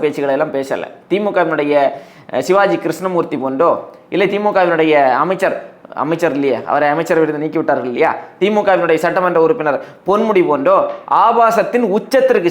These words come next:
சென்று முகம் சுளிக்கும் வகையில் பெண்களை கொச்சைப்படுத்தியோ இல்லை மக்களை கொச்சைப்படுத்தியோ பேசல. முழுக்க முழுக்க திமுக அரசினுடைய நிர்வாக சீர்கேடுகளை தட்டி கேட்டு பேசிக் கொண்டிருக்கிறார்கள். அந்த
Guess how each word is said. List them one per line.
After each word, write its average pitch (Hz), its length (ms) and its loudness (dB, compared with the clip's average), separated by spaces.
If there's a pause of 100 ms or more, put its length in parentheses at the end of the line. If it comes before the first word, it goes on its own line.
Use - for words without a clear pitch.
சென்று 151 300 2 (540)
முகம் 269 320 2 (100)
சுளிக்கும் 262 540 2
வகையில் 147 360 0 (600)
பெண்களை 220 360 4
கொச்சைப்படுத்தியோ 175 640 2 (340)
இல்லை 220 120 2 (140)
மக்களை 214 300 2 (100)
கொச்சைப்படுத்தியோ 170 680 2 (520)
பேசல. 143 340 2 (640)
முழுக்க 247 340 2
முழுக்க 214 300 2
திமுக 226 360 0
அரசினுடைய 175 480 0 (640)
நிர்வாக 220 440 2
சீர்கேடுகளை 185 580 2
தட்டி 160 260 0
கேட்டு 156 260 0
பேசிக் 160 300 -2
கொண்டிருக்கிறார்கள். 120 540 -2 (100)
அந்த 143 180 -2